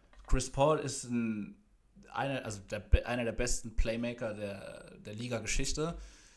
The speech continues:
Devin Booker hat gezeigt, dass er closen kann und das nicht nur einmal. Die haben überragende three and D-Spieler in Michael Bridges, ähm, Jay Crowder, Cam Johnson,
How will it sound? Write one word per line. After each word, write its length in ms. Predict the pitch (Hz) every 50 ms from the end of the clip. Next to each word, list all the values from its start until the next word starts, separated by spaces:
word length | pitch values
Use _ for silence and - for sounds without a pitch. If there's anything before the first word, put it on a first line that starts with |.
| - - _ _ _ _ -
Devin 300 | 127 131 135 135 127 -
Booker 300 | 143 151 147 - 143 131
hat 160 | 139 - -
gezeigt, 480 | - 120 - - 127 127 135 143 -
dass 140 | - - -
er 80 | 139 131
closen 360 | - 131 123 131 131 135 135
kann 280 | - - 143 151 151 127
und 120 | 113 107
das 140 | 113 - -
nicht 180 | 123 - -
nur 120 | 110 104 -
einmal. 440 | 113 123 135 139 139 143 151 151 147 - _ _ _ _ - - - - _ - - - -
Die 60 | 110
haben 100 | 110 -
überragende 580 | - 147 139 123 107 110 135 147 147 147 139
three 220 | 135 - 147 143 127
and 100 | 120 120
D-Spieler 500 | 131 151 151 - - 131 135 135 127 95
in 100 | 107 113
Michael 280 | 117 120 120 - -
Bridges, 720 | 95 - 120 147 147 151 151 151 139 139 - - - - - - -
ähm, 680 | - 113 113 113 110 107 107 104 104 104 104 107 107 107
Jay 180 | - - 120 113
Crowder, 460 | - - 120 123 135 139 131 127 127
Cam 260 | 123 - 135 123 113 107
Johnson, 720 | - 123 127 139 143 - - 127 123 123 123 123 123